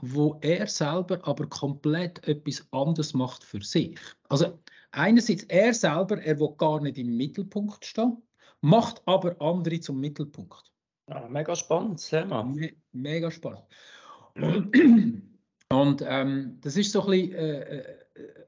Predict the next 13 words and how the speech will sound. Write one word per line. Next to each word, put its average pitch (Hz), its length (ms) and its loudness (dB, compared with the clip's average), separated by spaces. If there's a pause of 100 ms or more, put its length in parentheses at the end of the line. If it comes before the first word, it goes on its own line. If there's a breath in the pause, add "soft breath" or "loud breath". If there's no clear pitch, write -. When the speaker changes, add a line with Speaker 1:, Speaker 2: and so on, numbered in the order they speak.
(180)
Speaker 1:
das - 240 -18
Thema, 180 320 6
wo 147 80 0
ich 170 220 0
mich 170 240 0
gerade 160 160 -4
so 147 80 -8
ein 147 40 -8
bisschen 143 280 -4
drinnen 147 200 0
befinde. 185 600 0 (580 loud breath)
Und, 143 380 2
ähm, 135 580 0